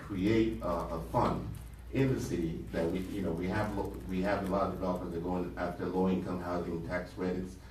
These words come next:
We have a lot of developers going after Hope Six grants. We have a lot of developers going after, uh, community development block grants. We can put that in a pool and have people who basically really wanna go back and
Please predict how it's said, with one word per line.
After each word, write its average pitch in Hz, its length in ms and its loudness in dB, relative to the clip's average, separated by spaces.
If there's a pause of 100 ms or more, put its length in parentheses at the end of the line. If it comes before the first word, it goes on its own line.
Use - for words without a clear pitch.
(280)
We 87 120 -4
have 87 260 0
a - 20 0
lot 92 140 4
of 87 60 0
developers 92 440 4
going 92 220 2
after 90 260 4
Hope 90 240 2
Six - 140 -4 (120)
grants. 87 360 -2
We 90 80 -2
have 90 200 -2
a 90 60 -2
lot 90 120 2
of - 80 -2
developers 92 340 0 (100)
going 90 220 2
after, 85 500 0 (420)
uh, 82 280 0
community 92 300 4
development 90 420 4
block 98 240 8
grants. 78 260 0 (400)
We 123 140 8
can 110 160 2
put 107 160 4
that 95 160 4
in 87 80 2
a 85 60 0
pool 98 340 4
and 85 180 2 (220)
have 127 280 4
people 92 280 2
who 98 180 4
basically 101 440 4
really 113 340 10
wanna 98 260 6
go 92 160 4
back 92 340 4
and 82 240 -2